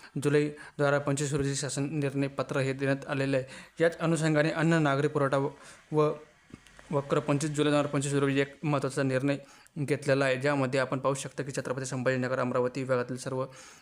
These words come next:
तसेच नागपूर विभागातील वर्धा जिल्ह्यातील एपीएल केसी धारक व शिधापत्रिकाधारक शेतकऱ्यांना अन्नधान्याऐवजी थेट रोख रक्कम हस्तांतरण करण्यात योजना ही, अ, पोषागारातून आघाडीत करण्यात लेखक अधिकारी तसेच पुरवठा मंबू यांना आव्हान.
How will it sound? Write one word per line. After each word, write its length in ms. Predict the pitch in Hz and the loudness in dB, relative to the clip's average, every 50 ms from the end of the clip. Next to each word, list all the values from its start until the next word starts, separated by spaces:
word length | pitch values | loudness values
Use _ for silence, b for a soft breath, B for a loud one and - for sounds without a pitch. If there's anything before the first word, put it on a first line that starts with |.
| B - - | B -12 -10
तसेच 200 | - - 143 131 | -8 -6 -4 -2
नागपूर 380 | 127 127 127 123 - - 139 | 0 0 -2 -2 -2 -4 -2
विभागातील 380 | 135 127 135 127 127 127 139 127 | 0 0 2 2 2 0 -2 -2
वर्धा 320 | 123 127 123 123 127 131 | 0 0 0 0 0 -2
जिल्ह्यातील 420 | 123 123 123 123 123 123 123 131 - - B B B B B B - | -2 -2 -2 -2 -2 -2 -2 -6 -8 -12 B B B B B B -4
एपीएल 320 | 143 135 131 135 143 135 131 135 | -4 -4 -2 0 -2 -2 -2 -2
केसी 220 | - 135 - - 156 | -4 -4 -2 -2 0
धारक 420 | 143 127 127 123 127 131 131 - | 0 2 2 2 0 0 -2 -2
व 120 | 143 143 143 139 B B B - | -4 -4 -4 -6 B B B -6
शिधापत्रिकाधारक 840 | - - 143 135 147 143 143 131 - 139 139 151 135 135 131 131 131 | -2 0 2 2 2 0 -2 -4 -4 -2 -2 0 2 2 2 0 0
शेतकऱ्यांना 460 | - 131 - - 135 127 127 131 135 - - | -4 -6 -4 -2 0 0 0 0 -2 -2 -2
अन्नधान्याऐवजी 760 | 143 135 139 139 135 135 127 127 131 127 127 123 127 135 127 - - | -2 0 0 0 0 0 0 0 0 0 0 -2 -4 -6 -8 -4 -2
थेट 180 | 156 151 151 - B B B B B B _ - | -2 -2 -4 -6 B B B B B B _ -2
रोख 220 | 147 147 143 - | 0 0 0 -2
रक्कम 340 | 139 131 - 147 147 - 151 | -4 -2 -2 -2 -2 -2 -2
हस्तांतरण 540 | 135 - - 151 135 127 127 127 127 131 139 | -4 -4 -2 -2 -2 -2 -2 -2 -2 -4 -4
करण्यात 340 | 135 - 135 127 135 135 135 135 - B B B B B B B B B _ _ - | -2 -2 0 2 2 0 -2 -4 -10 B B B B B B B B B _ _ -12
योजना 400 | 190 170 143 147 135 135 151 143 | -6 0 2 2 2 2 2 2
ही, 160 | 151 147 170 170 B B B B B B B B - - | 2 0 -2 -4 B B B B B B B B -16 -16
अ, 40 | 190 147 - - _ _ _ - | -16 -16 -16 -18 _ _ _ -2
पोषागारातून 1040 | 151 143 135 - 160 151 147 151 151 147 - - - - - - _ - 160 160 | -2 0 2 0 0 2 4 4 2 2 -2 -6 -14 -20 -20 -10 _ -2 0 2
आघाडीत 360 | 143 135 131 147 143 143 139 - | 2 2 4 2 2 2 0 -2
करण्यात 320 | - 139 127 139 135 143 143 | 0 0 2 0 0 0 -2
लेखक 240 | 139 - 143 135 | -4 -2 -2 -2
अधिकारी 300 | 139 127 139 127 143 139 | -2 -2 -2 -2 -2 -4
तसेच 280 | 131 - - - 147 135 | -4 -4 -8 -8 -8 -8
पुरवठा 340 | - - 147 139 135 139 135 | -4 -2 0 2 2 2 2
मंबू 260 | 135 131 131 131 139 | 0 0 0 0 0
यांना 300 | 135 135 131 131 127 127 - | 0 0 0 0 0 0 0
आव्हान. 340 | - 135 135 131 135 131 | 0 0 0 2 0 0